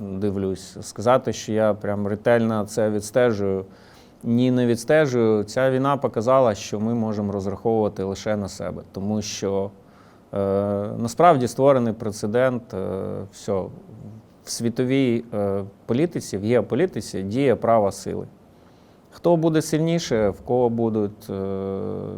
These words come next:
міцніші позиції, хто буде готовий йти до, от, до останнього, той буде переважати. Тому, е, маємо бути готовими. Я, ну, якщо говорити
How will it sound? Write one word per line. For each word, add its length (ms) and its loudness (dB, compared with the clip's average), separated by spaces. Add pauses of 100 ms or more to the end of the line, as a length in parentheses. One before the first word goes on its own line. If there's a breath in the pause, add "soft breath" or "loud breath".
міцніші 440 -2
позиції, 560 -2
хто 180 -4
буде 220 -2
готовий 840 -2
йти 240 -4
до, 220 -2 (840)
от, 120 -8 (120)
до 240 -2
останнього, 680 -2 (400 loud breath)
той 140 4
буде 300 2
переважати. 720 0 (760)
Тому, 440 2 (600 loud breath)
е, 380 4
маємо 460 0
бути 300 0
готовими. 680 4
Я, 460 4
ну, 640 0
якщо 200 -2
говорити 380 2